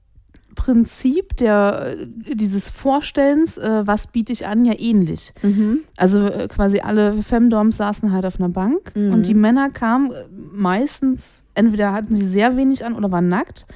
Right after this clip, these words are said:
Speaker 1: und hatten immer nur so ein, so ein Schild um, wo dann
Speaker 2: Mhm.
Speaker 1: halt auf der einen Seite steht,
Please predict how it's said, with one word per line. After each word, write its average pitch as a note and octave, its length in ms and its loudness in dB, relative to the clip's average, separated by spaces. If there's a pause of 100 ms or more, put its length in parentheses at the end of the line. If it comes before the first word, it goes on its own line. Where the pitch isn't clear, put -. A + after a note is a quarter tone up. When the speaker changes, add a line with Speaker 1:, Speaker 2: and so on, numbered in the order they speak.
(300)
Speaker 1:
und A3 120 2
hatten B3+ 160 0
immer B3+ 180 2
nur A#3+ 160 6
so A3 160 0
ein, G#3 200 2
so G#3 160 -6
ein A3 40 4
Schild D#4+ 340 0
um, F3+ 420 0
wo G3+ 140 -4
dann G#3 220 6
Speaker 2:
Mhm. G3 60 4
Speaker 1:
halt G3+ 260 0
auf - 140 -4
der - 120 -6
einen A#3+ 160 -2
Seite A3+ 240 0
steht, A#3+ 360 -4